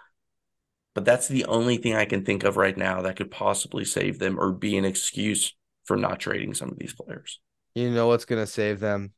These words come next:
Speaker 2: They're gonna be the team that gives Shohei Ohtani a billion dollars. He's coming to Detroit, and it all makes sense. If Shohei Ohtani was on the Tigers, would they still finish above fourth place? I don't know. Probably not.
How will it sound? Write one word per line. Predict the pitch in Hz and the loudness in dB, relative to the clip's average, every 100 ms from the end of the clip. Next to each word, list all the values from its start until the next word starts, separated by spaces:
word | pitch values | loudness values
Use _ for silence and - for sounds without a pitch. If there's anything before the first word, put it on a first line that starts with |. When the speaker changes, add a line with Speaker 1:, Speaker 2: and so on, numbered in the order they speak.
| _ 107 | _ -12
Speaker 2:
They're | 104 113 113 113 | 2 4 6 4
gonna | 123 117 | 2 4
be | 120 | 2
the | 110 | 0
team | - 113 101 | -2 -2 -2
that | 104 | -2
gives | 104 98 | -2 -2
Shohei | - 101 107 104 101 | 0 0 4 2 2
Ohtani | 107 98 101 | 0 0 0
a | 92 - 110 | -2 -2 0
billion | 104 101 101 92 | 2 2 0 2
dollars. | 101 98 95 - | 4 4 2 0
He's | 113 - | -4 -4
coming | - 147 165 180 180 | 0 4 6 6 6
to | 190 | 2
Detroit, | 165 180 - 190 180 175 175 170 _ _ _ _ _ - | 2 0 0 6 8 10 8 6 _ _ _ _ _ -4
and | 147 | -2
it | 165 - | -2 0
all | 147 156 160 | 6 8 8
makes | 147 143 135 - | 6 2 0 0
sense. | 143 127 - | 2 2 0
If | 110 | -6
Shohei | - 156 160 147 | 4 8 8 6
Ohtani | 147 139 131 | 4 4 4
was | 120 | 2
on | 113 | -2
the | |
Tigers, | 107 117 113 98 | 2 4 4 2
would | 107 110 | 0 0
they | 107 | -2
still | - 110 107 113 - _ _ _ | -2 2 2 2 -2 _ _ _
finish | - 110 107 | -4 -2 -2
above | 110 107 104 101 | 0 4 4 4
fourth | 110 107 | 0 -2
place? | - 104 107 104 | 0 0 2 0
I | |
don't | 104 95 | 0 -2
know. | 87 95 | -4 -6
Probably | - 107 92 76 | 0 2 2 -4
not. | - | -12